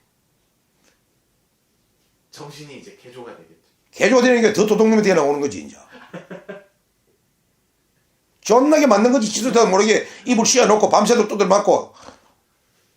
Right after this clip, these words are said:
Speaker 2: 또 말했다면 뒤날 또 맞고. 교도소라는 것은 지금 아무리 법이 바뀌어 잘, 어, 행정사도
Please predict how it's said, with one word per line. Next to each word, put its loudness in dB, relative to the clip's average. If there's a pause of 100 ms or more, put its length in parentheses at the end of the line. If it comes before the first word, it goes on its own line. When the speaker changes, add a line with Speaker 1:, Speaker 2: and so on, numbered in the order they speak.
(280)
Speaker 2:
또 2
말했다면 4
뒤날 2
또 4
맞고. 0 (1080)
교도소라는 2
것은 0
지금 -2
아무리 2
법이 0
바뀌어 -2
잘, -4
어, -6
행정사도 2